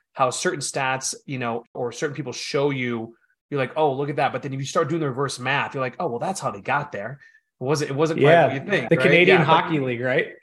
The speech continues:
Speaker 1: yeah,
Speaker 2: Isn't it?
Speaker 1: like the
Speaker 2: Yeah, it's
Speaker 1: birthdays.
Speaker 2: ama-,
Speaker 1: I was, like,
Speaker 2: yeah.
Speaker 1: blown away. If you guys, if you haven't read Outliers, you gotta write, uh, read Outliers and anything from Malcolm Gladwell. Read Tipping Point first. It's a good foundational book,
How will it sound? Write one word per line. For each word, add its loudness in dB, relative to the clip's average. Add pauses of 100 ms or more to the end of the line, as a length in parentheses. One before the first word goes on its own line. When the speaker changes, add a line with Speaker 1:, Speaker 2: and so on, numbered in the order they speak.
(300)
Speaker 1:
yeah, 6
Speaker 2:
Isn't 4
it? -4
Speaker 1:
like 6
the 10
Speaker 2:
Yeah, 8
it's 8
Speaker 1:
birthdays. 4
Speaker 2:
ama-, 2
Speaker 1:
I 8
was, 2
like, 8
Speaker 2:
yeah. 0
Speaker 1:
blown 6
away. 4
If 0
you -8
guys, 2
if -6
you 4
haven't 4
read 4
Outliers, 0
you -6
gotta 0
write, -2
uh, -14
read -2
Outliers 2
and -4
anything -4
from -8
Malcolm -2
Gladwell. -2 (240)
Read 2
Tipping 0
Point -2
first. -2
It's -4
a -2
good -2
foundational 0
book, 0